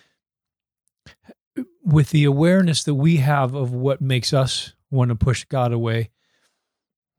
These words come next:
it allows us to be very sympathetic and empathetic towards the story of other people, saying, "Boy, I,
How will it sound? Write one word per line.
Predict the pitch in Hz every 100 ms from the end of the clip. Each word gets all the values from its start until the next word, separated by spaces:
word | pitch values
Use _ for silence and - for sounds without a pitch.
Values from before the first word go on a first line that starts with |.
| -
it | 113 127 127 139
allows | 147 143 143 131
us | 131 120 -
to | 139 120
be | 127
very | 113 113 139 135
sympathetic | 113 - 127 135 117 117 131 127 123
and | 123
empathetic | 127 131 127 123 120
towards | 135 120
the | 117
story | 113 127 117 113
of | 113
other | 110
people, | 104 143 127 107
saying, | - 104 104 -
"Boy, | 107
I, | 110